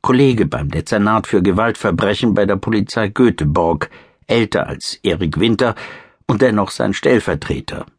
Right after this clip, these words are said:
Erik hatte Bertil trotzdem immer als seinen Mentor betrachtet und tat es noch. Du solltest besser mal reinkommen, Erik.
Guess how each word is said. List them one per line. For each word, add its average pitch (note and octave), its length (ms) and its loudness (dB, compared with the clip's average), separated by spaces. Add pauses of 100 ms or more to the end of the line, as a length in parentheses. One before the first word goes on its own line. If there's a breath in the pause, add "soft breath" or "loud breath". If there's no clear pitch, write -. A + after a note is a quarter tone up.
(400)
Erik F2+ 360 0
hatte F2 240 0
Bertil F2 460 0
trotzdem G2 540 0
immer G2 200 0
als F2 200 -2
seinen F2+ 280 0
Mentor G#2+ 400 2
betrachtet E2+ 600 0
und F2 160 -2
tat E2+ 240 -4
es - 120 -10
noch. - 340 -4 (1080 soft breath)
Du B2+ 140 4
solltest C#3 540 2
besser C3 240 2
mal B2 220 2
reinkommen, A2 640 0
Erik. D#2+ 600 -4